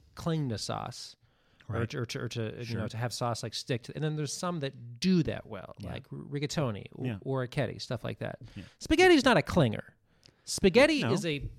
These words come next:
Speaker 1: is a, is a pasta that, like, swells with flavor. That's like
Speaker 2: Yeah,
Speaker 1: w-,
Speaker 2: yeah, yeah.
Speaker 1: like a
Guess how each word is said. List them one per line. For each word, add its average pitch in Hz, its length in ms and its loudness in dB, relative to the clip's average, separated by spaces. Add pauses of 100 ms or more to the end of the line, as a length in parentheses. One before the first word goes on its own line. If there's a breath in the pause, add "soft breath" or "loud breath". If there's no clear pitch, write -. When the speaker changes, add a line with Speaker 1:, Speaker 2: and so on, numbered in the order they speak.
Speaker 1:
is 135 160 -2
a, 135 180 2
is 123 240 0
a 127 140 2
pasta 127 580 2
that, 117 200 0 (180)
like, 113 280 -2 (280)
swells 147 760 0
with 127 140 0
flavor. 110 380 0
That's 139 240 -4
like 165 180 -2
Speaker 2:
Yeah, 170 220 4
Speaker 1:
w-, 160 120 0
Speaker 2:
yeah, 147 100 -2
yeah. 120 80 -2
Speaker 1:
like 180 140 2
a 165 120 0